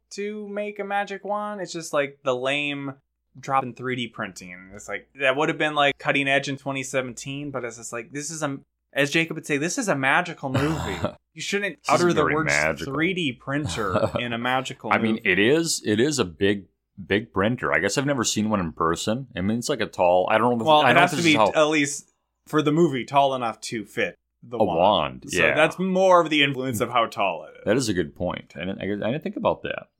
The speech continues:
Speaker 1: Uh, then Evie and Mal, they stay in the Isle of the Lost to
Speaker 2: Yes.
Speaker 1: make smoke bombs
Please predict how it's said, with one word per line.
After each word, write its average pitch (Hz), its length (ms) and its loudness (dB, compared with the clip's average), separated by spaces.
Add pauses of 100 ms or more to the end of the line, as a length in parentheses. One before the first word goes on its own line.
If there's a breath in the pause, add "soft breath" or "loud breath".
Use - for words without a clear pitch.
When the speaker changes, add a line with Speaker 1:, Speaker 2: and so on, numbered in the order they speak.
(160)
Speaker 1:
Uh, 101 320 0
then 123 300 -2
Evie 180 400 -4
and 135 260 -4
Mal, 135 640 2
they 135 300 0
stay 123 680 0
in 98 420 -10 (400)
the 120 100 -8
Isle 104 200 0
of 101 120 -6
the 101 60 -14
Lost 139 680 0 (160)
to 117 340 -8
Speaker 2:
Yes. 80 160 0
Speaker 1:
make 117 260 0
smoke 226 580 -4
bombs 170 720 0